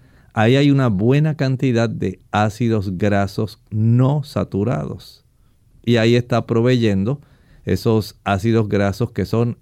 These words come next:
esenciales. La provisión de aminoácidos se obtienen de las proteínas que se encuentran en las legumbres, las leguminosas. Habichuelas blancas, negras,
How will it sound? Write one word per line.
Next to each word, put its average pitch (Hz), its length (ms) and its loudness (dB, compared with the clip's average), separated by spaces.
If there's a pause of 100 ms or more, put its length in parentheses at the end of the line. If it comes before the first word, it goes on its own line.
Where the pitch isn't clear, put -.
(140)
esenciales. 110 1400 -4 (600)
La 143 280 2
provisión 151 520 2
de 127 100 2
aminoácidos 107 840 0
se 101 120 -2
obtienen 135 720 0 (180)
de 104 160 0
las 104 100 -2
proteínas 120 640 0
que 123 160 0
se 131 140 -2
encuentran 123 800 -2
en 120 240 0
las 120 260 0
legumbres, 107 1200 0
las 98 160 0
leguminosas. 101 1200 -4 (560)
Habichuelas 120 540 2
blancas, 110 420 0
negras, 107 380 0